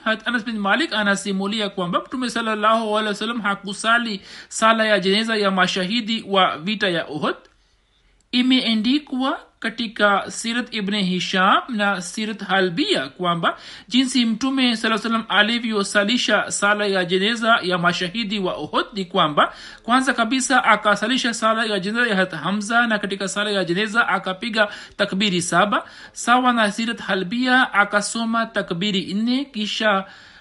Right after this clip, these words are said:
mashahidi wengine wakaletwa mmoja mmoja, na kila mmoja wao alikuwa akiwekwa karibu na maiti ya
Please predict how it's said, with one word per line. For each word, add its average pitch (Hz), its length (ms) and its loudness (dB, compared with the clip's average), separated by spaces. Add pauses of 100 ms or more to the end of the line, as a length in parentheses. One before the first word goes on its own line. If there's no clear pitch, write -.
(120)
mashahidi 202 800 0
wengine 190 760 -2 (500)
wakaletwa 226 920 2
mmoja 190 360 2
mmoja, 220 420 0
na 320 160 0
kila 254 280 2
mmoja 208 340 0
wao 226 580 0
alikuwa 214 680 0
akiwekwa 196 800 -2
karibu 208 400 -2
na 202 140 2
maiti 220 580 -2
ya 180 100 0